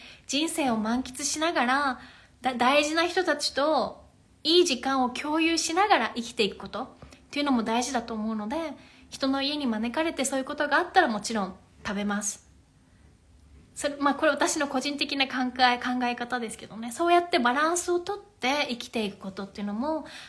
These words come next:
すごく大事だと思うので、なので、本当に今日冒頭で言いましたが、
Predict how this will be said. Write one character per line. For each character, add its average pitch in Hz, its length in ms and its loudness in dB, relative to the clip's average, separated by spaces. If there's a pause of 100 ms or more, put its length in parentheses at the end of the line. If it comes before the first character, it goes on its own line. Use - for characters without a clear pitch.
す - 120 -8
ご 262 100 -2
く 262 140 -8
大 226 180 -2
事 233 80 -4
だ 214 100 -4
と 214 120 -8
思 208 200 -4
う - 20 -4
の 202 120 -4
で、 247 260 2 (380)
な 302 80 4
の 311 140 4
で、 226 320 -2
本 330 140 -6
当 349 80 -4
に 330 320 -8 (220)
今 359 100 6
日 220 400 0
冒 233 240 4
頭 233 220 2
で 226 400 -2
言 226 100 -2
い 226 40 0
ま 240 140 0
し - 100 -6
た 190 120 -10
が、 220 320 -2